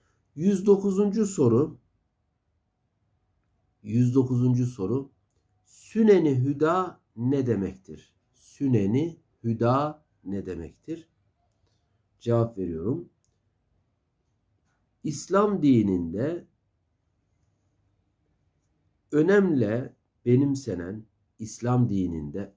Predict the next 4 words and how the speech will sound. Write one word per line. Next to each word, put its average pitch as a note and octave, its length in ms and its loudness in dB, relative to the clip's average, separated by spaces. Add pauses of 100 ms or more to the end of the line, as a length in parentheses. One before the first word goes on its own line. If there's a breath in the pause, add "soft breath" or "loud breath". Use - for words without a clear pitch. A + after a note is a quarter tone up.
önemle G2+ 680 2 (180)
benimsenen F#2+ 800 -8 (640)
ezan, A2 520 0 (1800)
ikamet B2+ 800 -2